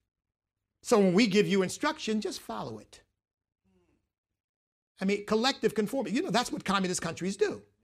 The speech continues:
I mean, right now, saints, in communist China, and the same thing is probably happening in North Korea 'cause there's always an underground church.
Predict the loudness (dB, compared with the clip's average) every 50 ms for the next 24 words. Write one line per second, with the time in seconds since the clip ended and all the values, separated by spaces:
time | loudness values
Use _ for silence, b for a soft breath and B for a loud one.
0 | _ _ _ _ _ _ _ _ _ _ _ _ _ _ _ _ _ _ _ _
1 | _ _ _ _ _ -6 -6 -4 -4 -6 -8 -8 -8 -8 -8 -10 -10 -10 -10 -10
2 | -10 -12 -12 -16 -20 _ _ _ _ _ -16 -16 -14 -14 -16 -18 -18 -20 -20 -20
3 | _ _ _ _ _ _ _ _ -6 -6 -6 -6 -6 -6 -4 -2 -2 -2 -2 -2
4 | -4 -6 -6 -6 -6 -6 -8 -8 -10 -12 -14 -16 -18 _ -20 -14 -8 -6 -4 -4
5 | -4 -6 -8 -8 -6 -6 -4 -4 -4 -4 -6 -6 -6 -8 -8 -10 -8 -8 -6 -6
6 | -8 -8 -10 -8 -6 -6 -6 -6 -6 -8 -8 -10 -10 -8 -6 -4 -4 -4 -4 -6
7 | -8 -10 -10 -10 -10 -10 -8 -8 -8 -10 -10 -10 -10 -8 -8 -8 -8 -10 -14 -20